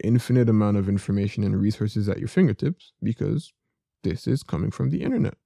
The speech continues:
You really can be whatever you want to be if you put in the work. And if it's really your passion, it'll be hard to keep you away from it.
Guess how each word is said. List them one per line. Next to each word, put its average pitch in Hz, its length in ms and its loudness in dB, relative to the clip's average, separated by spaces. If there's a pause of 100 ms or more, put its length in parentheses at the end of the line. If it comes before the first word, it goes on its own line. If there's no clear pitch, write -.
(540)
You 123 140 4
really 190 240 6
can 135 280 8
be 117 120 8
whatever 107 320 6
you 101 160 6
want 98 220 2
to - 80 -6
be 92 300 0
if 98 140 -4
you 95 80 -2
put 101 140 -2
in 92 100 -2
the 85 80 -4
work. - 200 -8 (680)
And 110 140 2
if 107 120 2
it's 98 160 -2
really 107 240 6
your 95 140 2
passion, - 560 -2 (520)
it'll 113 140 2
be 107 120 2
hard 101 200 2
to 101 80 -4
keep 101 200 -2
you 95 100 -2
away - 160 -4
from 50 220 -10
it. - 120 -14